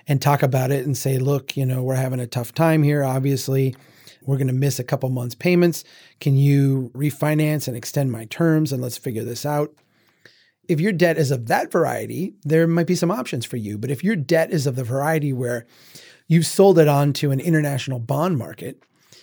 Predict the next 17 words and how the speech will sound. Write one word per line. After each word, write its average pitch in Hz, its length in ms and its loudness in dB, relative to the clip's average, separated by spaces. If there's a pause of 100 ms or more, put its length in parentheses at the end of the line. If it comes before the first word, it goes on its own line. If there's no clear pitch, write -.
(160)
it's 160 120 2
been 147 240 2
purchased - 640 -2
as 135 320 -4
a 151 140 0
bond, 120 520 -6 (320)
the 170 200 2
thousands 165 600 4
of 139 100 4
different 143 300 2
issuances 143 560 0
that 139 140 -4
are 123 140 -4
out 160 260 -2
there 131 180 -4
have 131 180 -2
been 131 220 0